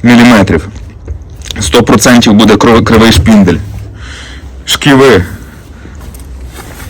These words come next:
Шківи, шківи, бачите, під заміну. Шківи під заміну. От. Ну, єдине, що в ній хороше, ага, до речі, <laughs> рідний ще двигун, е, сама бабка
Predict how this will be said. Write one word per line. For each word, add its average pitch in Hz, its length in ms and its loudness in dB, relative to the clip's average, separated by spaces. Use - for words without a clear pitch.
Шківи, 110 440 0
шківи, 113 340 0
бачите, - 360 0
під 113 200 0
заміну. 117 460 4
Шківи 107 400 -2
під 107 160 0
заміну. 101 480 4
От. - 380 -4
Ну, 123 200 2
єдине, 123 560 2
що - 280 0
в 107 40 2
ній 107 260 4
хороше, 120 760 0
ага, 92 200 -2
до 95 100 0
речі, 90 280 -2
<laughs> - 0 -
рідний 101 460 2
ще 98 140 -2
двигун, 101 300 0
е, 92 840 2
сама 120 380 2
бабка 127 540 0